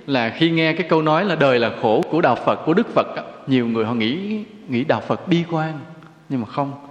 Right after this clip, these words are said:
đây là một cái trí tuệ rất sâu sắc, sâu sắc của Đức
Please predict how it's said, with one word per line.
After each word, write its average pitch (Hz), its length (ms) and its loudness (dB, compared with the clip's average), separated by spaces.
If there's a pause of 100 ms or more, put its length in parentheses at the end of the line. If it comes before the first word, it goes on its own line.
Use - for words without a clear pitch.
(220)
đây 139 160 2
là 120 100 -2
một 98 100 -8
cái 147 160 -2
trí 196 180 4
tuệ 101 220 0
rất 170 160 -8
sâu 143 240 -2
sắc, - 200 -14 (680)
sâu 135 260 -4
sắc 180 240 -14
của 131 60 -10
Đức 156 120 -8